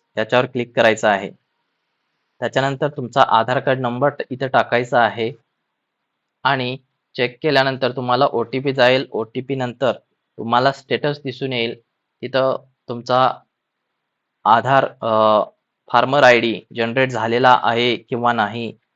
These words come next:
किंवा पेंडिंग आहे किंवा रिजेक्ट झालेला असेल तर त्याचं कारण काय आहे रिजेक्ट होण्याचं, ती सर्व माहिती तुम्हाला इथं, अ, दिसून येईल.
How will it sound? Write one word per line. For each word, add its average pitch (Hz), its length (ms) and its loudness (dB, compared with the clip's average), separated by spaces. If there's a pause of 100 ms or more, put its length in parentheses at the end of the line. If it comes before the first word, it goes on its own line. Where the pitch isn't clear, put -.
(240)
किंवा 120 180 -4
पेंडिंग 123 520 -4
आहे 113 320 0 (720)
किंवा 120 200 -2
रिजेक्ट 143 400 -2
झालेला 123 300 2
असेल 120 300 -4
तर 120 80 -6
त्याचं 120 340 -2
कारण 123 400 0
काय 120 240 2
आहे 110 360 -4
रिजेक्ट 110 320 -8
होण्याचं, 104 380 -8 (500)
ती 131 100 -4
सर्व 127 300 -4
माहिती 113 320 -2
तुम्हाला 113 360 -2
इथं, 117 280 -6 (1040)
अ, 113 160 0
दिसून 120 360 -4
येईल. 85 200 -10